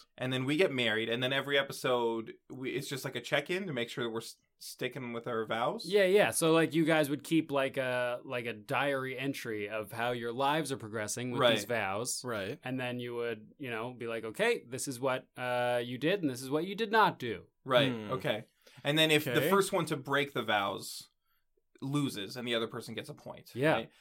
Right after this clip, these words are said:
Speaker 1: Then we annul the marriage, and then what? The winner marries you.
Speaker 2: Uh, I would like that.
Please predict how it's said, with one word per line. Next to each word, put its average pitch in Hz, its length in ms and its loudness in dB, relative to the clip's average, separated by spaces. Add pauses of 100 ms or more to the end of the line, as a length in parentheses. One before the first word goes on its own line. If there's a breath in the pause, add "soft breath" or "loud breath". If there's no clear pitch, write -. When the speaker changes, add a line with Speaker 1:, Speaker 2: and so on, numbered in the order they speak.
(140 soft breath)
Speaker 1:
Then 127 100 -4
we 127 140 2
annul 139 240 4
the 160 80 2
marriage, 117 560 2
and 123 180 0
then 120 400 4
what? 117 180 0
The 120 80 -2
winner 127 260 0
marries 120 360 0
you. 131 300 -4 (320)
Speaker 2:
Uh, 147 240 4
I 180 80 8
would 233 160 6
like 196 200 4
that. 95 220 -8